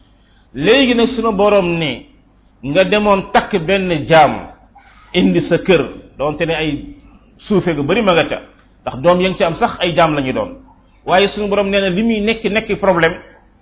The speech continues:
moo gën nga dem di takk benn aristocrate boo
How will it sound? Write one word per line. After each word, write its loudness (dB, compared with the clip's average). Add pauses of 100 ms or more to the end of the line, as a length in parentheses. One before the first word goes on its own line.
(220)
moo 4
gën 4
nga 2
dem 0
di 0 (100)
takk 0 (640)
benn 2 (140)
aristocrate 2 (240)
boo 4